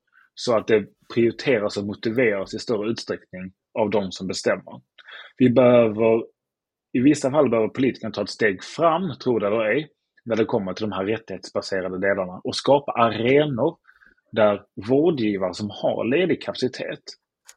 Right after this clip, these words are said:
möter patienter som behöver vård i tid. Och då tänker man så här, "Vadå ledig kapacitet? Alla som, alla jobbar väl så hårt de kan."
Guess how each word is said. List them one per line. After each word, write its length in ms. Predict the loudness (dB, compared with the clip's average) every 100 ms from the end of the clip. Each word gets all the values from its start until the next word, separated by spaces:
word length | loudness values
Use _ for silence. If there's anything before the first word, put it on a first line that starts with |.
| -8
möter 480 | 0 2 2 0 -4
patienter 600 | -4 -2 -2 -2 -8 -8
som 360 | -4 -4 -4 -10 _ _ _ -4
behöver 380 | 0 2 2 2
vård 280 | 2 0 0
i 60 |
tid. 280 | 0 0 -2 -8 _ _ _ -20 -18 -18 -4
Och 60 | 0
då 40 |
tänker 260 | 4 4 4
man 100 | 0
så 120 | 0
här, 100 | -4 -6 _
"Vadå 180 | 2 4
ledig 380 | 4 4 2 2
kapacitet? 360 | -2 0 -2 -4 -10 _
Alla 420 | 4 4 4 2
som, 400 | 0 -4 -4 -6 -12 _ _ 0
alla 180 | 2 2
jobbar 220 | 2 2
väl 80 | 0
så 140 | -2
hårt 200 | -2 -4
de 120 | -6
kan." 340 | -8 -8 -10